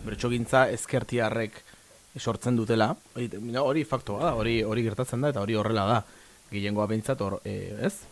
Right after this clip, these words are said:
Ezkertiar mundutik edo, eh, aurrekoan ere lagunekin, eh, hitz egiten eta esaten gero, ba, zinema ere,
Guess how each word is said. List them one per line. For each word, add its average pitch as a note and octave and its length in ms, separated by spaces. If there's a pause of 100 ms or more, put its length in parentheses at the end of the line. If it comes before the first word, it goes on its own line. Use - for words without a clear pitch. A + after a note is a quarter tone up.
(360)
Ezkertiar A#2+ 720
mundutik A2+ 640
edo, A2 260 (1700)
eh, G2+ 440
aurrekoan C3+ 400
ere D3 100
lagunekin, C3 480
eh, G#2+ 300
hitz G#2 180
egiten B2+ 300
eta F#2+ 180
esaten G2 220
gero, F2 100
ba, - 140
zinema D#3+ 500
ere, F3 240